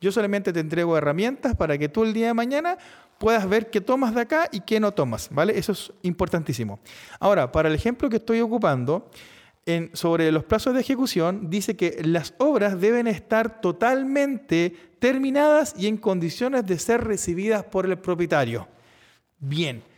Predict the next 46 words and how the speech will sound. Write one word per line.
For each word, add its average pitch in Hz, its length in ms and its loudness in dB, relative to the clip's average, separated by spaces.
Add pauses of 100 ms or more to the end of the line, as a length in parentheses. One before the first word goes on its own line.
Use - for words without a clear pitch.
(280)
eso 208 200 -2
es 180 80 0
lo 165 120 2
primero 190 320 2
que 214 120 -2
me 208 120 0
dice 233 400 0
en 170 140 -2
plazo 196 300 2
de 185 40 0
ejecución 175 540 0
de 180 300 -2
obras, 135 600 0
que - 80 -8
estén 160 400 -2
terminadas, 180 680 2
pero 113 180 -8
que 107 80 -6
estén 117 200 -6
terminadas 135 500 -2
bien, 220 160 0
¿ah? 151 160 0
No 147 60 -2
vamos 143 180 2
a - 20 -2
entregar 151 320 -2
cualquier 160 320 -2
tontera. 196 420 -4 (540)
<laughs> - 500 -20
Miren, 226 280 0 (260)
el 196 240 4
plazo 254 300 2
del 254 100 -2
proyecto, 226 800 0 (420)
eh, 170 320 2
se - 220 0
define 202 760 0
en 185 120 0
una, 214 260 2
un 220 100 0
proyecto, 226 880 0
puede 233 220 4
ser 226 240 -2
por 180 240 0
días 196 260 0
corridos, 156 720 -2